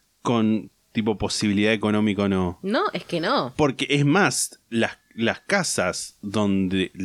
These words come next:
Speaker 1: por así decirlo, más humildes, es donde más se comparte.
Speaker 2: Hmm.
Speaker 1: Porque hay esa soli-,
Speaker 2: Sí,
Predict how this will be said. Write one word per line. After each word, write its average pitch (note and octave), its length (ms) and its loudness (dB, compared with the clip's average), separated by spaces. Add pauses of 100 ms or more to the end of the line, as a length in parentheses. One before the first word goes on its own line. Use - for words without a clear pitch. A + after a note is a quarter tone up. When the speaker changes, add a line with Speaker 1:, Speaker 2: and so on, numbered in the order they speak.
(380)
Speaker 1:
por G#2+ 160 0
así F#2+ 180 0
decirlo, C3 440 2
más B2 280 2
humildes, G#2+ 560 0
es F3+ 120 2
donde F#3 220 4
más G#3 160 0
se G#3 100 0
comparte. G3 680 0 (100)
Speaker 2:
Hmm. F3 220 -10 (1200)
Speaker 1:
Porque B2+ 260 -2
hay F#3 80 4
esa D#3+ 160 0
soli-, B2 320 2
Speaker 2:
Sí, - 60 -12